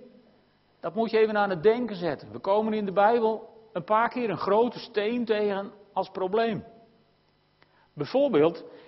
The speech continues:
in, eh, in Johannes elf. Daar, eh, is Jezus aangekomen bij het huis van Lazarus. Maar ja, Lazarus is dood, hè? En iedereen die roept, ja, als u hier nou maar geweest was,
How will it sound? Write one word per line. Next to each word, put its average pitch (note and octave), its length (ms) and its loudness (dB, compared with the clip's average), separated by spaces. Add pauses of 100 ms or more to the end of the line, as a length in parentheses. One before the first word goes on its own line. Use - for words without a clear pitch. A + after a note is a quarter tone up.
(160)
in, F#3 320 -4
eh, E3 440 2
in E3+ 220 -8
Johannes E3+ 460 0
elf. - 500 -2 (1500)
Daar, D#3 320 0
eh, D3+ 160 -2
is C#3 160 -6
Jezus F3+ 400 -4
aangekomen F#3+ 880 -2
bij D#3 100 -8
het C3+ 80 -10
huis D3+ 280 -2
van C3 140 -6
Lazarus. F3+ 520 4
Maar E3 100 -8
ja, A2 180 -2
Lazarus C3+ 480 -6
is A2+ 140 -8
dood, E3+ 300 0
hè? D#3+ 120 -2
En F#3+ 180 -4
iedereen C3 360 -4
die A#2+ 100 -4
roept, D3 180 -6
ja, F3 120 -4
als C#3 120 0
u B2 60 -4
hier C#3 140 -4
nou C3+ 140 -2
maar A2 140 -2
geweest E3 340 -6
was, F#3+ 400 -6